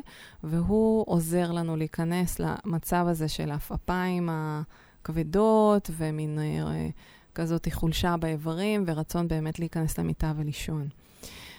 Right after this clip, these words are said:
אה, כשהאסטרוגן יורד, הוא גם משפיע שוב בתגובת שרשרת גם על הפרשה של מלטונין. אה,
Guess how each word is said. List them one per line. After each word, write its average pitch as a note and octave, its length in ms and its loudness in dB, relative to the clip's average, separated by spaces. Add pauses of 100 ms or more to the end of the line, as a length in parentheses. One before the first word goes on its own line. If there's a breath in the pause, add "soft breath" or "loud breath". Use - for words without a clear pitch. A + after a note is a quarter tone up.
(340 loud breath)
אה, E3+ 60 4 (1040)
כשהאסטרוגן E3+ 920 4
יורד, G3+ 540 4 (280)
הוא F#3 360 2
גם E3+ 500 4 (100)
משפיע F3 520 4
שוב G#3+ 360 2
בתגובת D#3+ 480 0
שרשרת F3 760 0
גם E3+ 280 0
על E3+ 80 0
הפרשה D#3 420 0
של D#3 200 -2
מלטונין. D#3 680 0 (920 loud breath)
אה, D#3+ 340 2